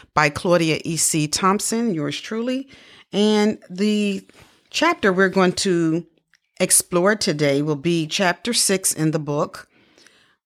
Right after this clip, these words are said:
And again, the book is Waiting on Our Own Waits.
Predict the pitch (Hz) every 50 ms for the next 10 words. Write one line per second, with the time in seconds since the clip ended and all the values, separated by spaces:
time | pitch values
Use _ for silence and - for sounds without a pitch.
0 | _ _ _ _ _ _ - 165 175 180 185 180 185 185 165 160 180 175 175 175
1 | 165 147 165 165 160 - 185 175 - 156 160 156 165 180 196 214 - - - 160
2 | 165 170 - - 151 165 165 170 180 190 - - 160 165 165 185 196 180 156 143
3 | 135 143 180 190 - - - -